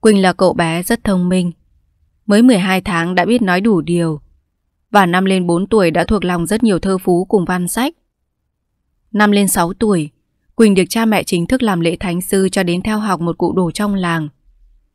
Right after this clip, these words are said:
Quỳnh học một biết mười, bất cứ sách nào cũng chỉ nghe qua một lượt là thuộc lòng vanh vách. Nhưng về tánh tinh nghịch và lười biếng thì cũng không có đứa trẻ nào hơn được. Quỳnh hay nô đùa với chúng bạn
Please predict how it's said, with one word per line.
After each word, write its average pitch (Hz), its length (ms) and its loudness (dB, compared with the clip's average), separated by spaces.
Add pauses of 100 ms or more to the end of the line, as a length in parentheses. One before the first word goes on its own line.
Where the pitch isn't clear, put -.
(480)
Quỳnh 202 200 2
học 185 220 -2
một 180 200 -2
biết 247 240 -2
mười, 170 320 -2 (600)
bất - 180 -2
cứ 196 140 2
sách 262 220 -2
nào 190 240 -2
cũng 175 200 -4
chỉ 175 140 -2
nghe 180 200 -4
qua 196 160 -4
một 180 280 -4
lượt 170 220 -4 (400)
là 196 180 0
thuộc 190 200 -2
lòng 170 200 -4
vanh 190 240 -4
vách. 240 260 -4 (880)
Nhưng 226 180 4
về 208 140 4
tánh 175 220 -2
tinh 220 260 2
nghịch 190 180 0
và 185 100 -2
lười 170 280 -2
biếng 170 320 -2 (440)
thì 220 120 2
cũng - 180 0
không 214 200 0
có 185 120 2
đứa 180 160 0
trẻ 196 200 -2
nào 170 200 -4
hơn 214 300 -2
được. 180 240 0 (1300)
Quỳnh 202 200 4
hay 196 160 0
nô 202 200 2
đùa 185 240 2
với 170 120 -4
chúng 185 260 -4
bạn 214 240 -2